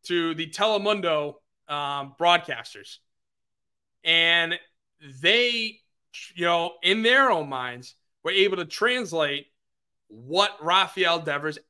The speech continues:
actually said. And the reason why I say actually said is because I don't know if you picked up earlier when I described his interpreter, but his interpreter is team bought.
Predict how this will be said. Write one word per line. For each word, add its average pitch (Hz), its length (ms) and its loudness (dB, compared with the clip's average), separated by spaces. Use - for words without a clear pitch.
actually 151 800 -4
said. 202 440 -2
And 120 100 -14
the 151 60 -6
reason 254 300 -2
why 214 160 2
I 180 60 2
say 160 200 -2
actually 180 580 -8
said 131 380 -6
is 156 100 -10
because 165 400 -2
I 185 100 4
don't 247 120 -2
know 226 120 0
if 202 120 -6
you 160 80 -12
picked 185 260 -4
up 160 240 -2
earlier 165 340 0
when 139 180 -4
I 135 140 -2
described 151 760 -2
his 131 520 -6
interpreter, 156 680 -8
but 165 140 4
his 180 120 -2
interpreter 180 520 -2
is 135 80 -10
team 185 540 -8
bought. - 240 0